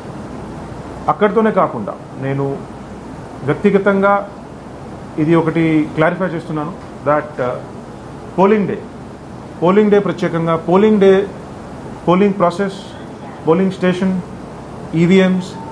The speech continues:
దీన్ని మాత్రం, ఈ హండ్రెడ్ మీటర్స్ ప్రెమిసెస్లో దీన్ని మాత్రం ఎవరైనా కూడా tries to violate the integrity, tries to vitiate, tries to create disturbance, అందులో అంత గట్టిగా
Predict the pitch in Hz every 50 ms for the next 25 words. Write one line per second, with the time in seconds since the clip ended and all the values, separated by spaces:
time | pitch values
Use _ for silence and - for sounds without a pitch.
0 | - - - - - - - - - - - - - - 180 214 240 254 254 254
1 | 254 247 233 214 190 - 165 123 117 - - 135 143 156 170 180 196 190 190 190
2 | 180 190 180 - 160 160 160 151 143 156 143 123 120 135 131 123 127 196 226 247
3 | 247 247 247 240 226 220 214 220 220 220 214 190 185 175 220 226 226 226 214 165
4 | 160 - - - - - - - - - - - - - - - - - - -
5 | - - - - - - - - - - - - - 175 190 202 208 196 202 -
6 | 202 196 196 180 143 143 156 170 175 185 190 190 - - - - 156 160 156 151
7 | 156 185 170 165 170 165 175 170 170 175 - - - - - - - 160 170 175
8 | 175 - 190 170 143 156 143 - 175 170 175 175 170 - - - - - - -
9 | - - - - - - - - 156 170 180 180 - 185 180 - 156 165 180 175
10 | 135 135 139 - 165 165 160 160 175 190 185 - - - - - - - - -
11 | - - - - - - - - - - - 175 190 202 196 202 208 208 202 -
12 | - - - - - - - - - - - - - - 180 185 190 190 208 196
13 | 170 180 180 208 214 202 208 208